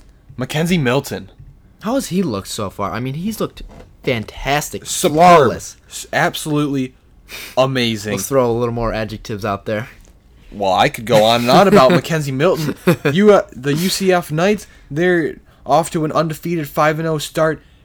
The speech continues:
Speaker 1: ranked tenth in the country. Not many notable wins, a couple non-conference W's against South Carolina, U N C, Pittsburgh, some nice A C C opponents, but McKenzie Milton, he is absolutely lighting up the scoreboard.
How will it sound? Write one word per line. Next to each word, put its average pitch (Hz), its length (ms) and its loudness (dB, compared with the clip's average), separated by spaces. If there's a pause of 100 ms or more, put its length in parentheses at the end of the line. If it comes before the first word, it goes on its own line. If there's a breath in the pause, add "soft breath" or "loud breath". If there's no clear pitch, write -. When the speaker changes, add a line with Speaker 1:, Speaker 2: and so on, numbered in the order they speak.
(300 soft breath)
Speaker 1:
ranked 147 440 -6
tenth 214 440 -4 (320 soft breath)
in 170 160 -2
the 156 80 -4
country. 147 640 -6 (1200 soft breath)
Not 185 200 -2
many 175 220 0
notable 151 540 2
wins, 131 480 -2
a 131 60 -10
couple 139 540 -4 (160 soft breath)
non-conference 131 960 -4 (260 soft breath)
W's 131 460 0
against 123 320 -2
South 120 260 -2
Carolina, 113 680 -2
U 113 340 -6
N 117 160 -4
C, 113 320 -6
Pittsburgh, 110 640 -8 (160 soft breath)
some 139 180 -8
nice 127 280 -2
A 123 140 -4
C 123 180 -6
C 117 240 -6
opponents, 113 600 -6 (420 soft breath)
but 117 260 0
McKenzie 113 440 -8
Milton, 104 340 -2
he 113 180 -8
is 104 100 -6
absolutely 107 540 -4
lighting 117 460 -2
up 101 100 -4
the 104 100 -12
scoreboard. 98 560 -4